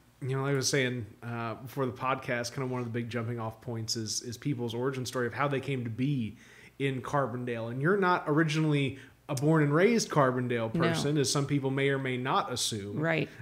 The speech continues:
Speaker 1: <laughs>
Speaker 2: Right. So, uh, I was born in Troy, Illinois, closer up to Saint Louis, the Metro East area.
Speaker 1: Mm-hmm.
Speaker 2: Uh, and our family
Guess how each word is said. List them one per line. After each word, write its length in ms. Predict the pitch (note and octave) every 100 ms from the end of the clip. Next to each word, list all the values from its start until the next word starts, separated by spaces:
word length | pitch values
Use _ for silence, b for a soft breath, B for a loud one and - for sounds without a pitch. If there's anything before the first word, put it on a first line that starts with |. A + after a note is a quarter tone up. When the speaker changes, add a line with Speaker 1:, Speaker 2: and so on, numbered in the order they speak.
| - D3 -
Speaker 1:
<laughs> 460 | E3 D#3+ F#3 D3+
Speaker 2:
Right. 280 | E3 F#3 E3
So, 600 | - F3+ E3 E3 D#3+ D#3+
uh, 420 | D#3 D3 D3 D3 D3
I 60 |
was 140 | D3 C3+
born 400 | - D3 D3+ D3
in 220 | C#3+ C#3+
Troy, 460 | - - D#3+ E3 D3
Illinois, 420 | D#3 D3+ D3 D3
closer 400 | - D3+ D3+ C#3+
up 100 | C#3
to 480 | - C#3 C#3 C#3 C3
Saint 300 | - D3 -
Louis, 340 | C#3+ C#3 C#3
the 100 | -
Metro 360 | C#3+ C3+ - C#3
East 240 | C#3 - -
area. 420 | C#3 C#3 C3+ C3
Speaker 1:
Mm-hmm. 600 | B2+ C3 - - _ -
Speaker 2:
Uh, 120 | C#3 C#3
and 200 | C#3 C#3+
our 140 | C#3
family 1200 | C#3+ - - D3+ D3+ D3 C#3+ C#3+ C#3+ C#3 C#3 C#3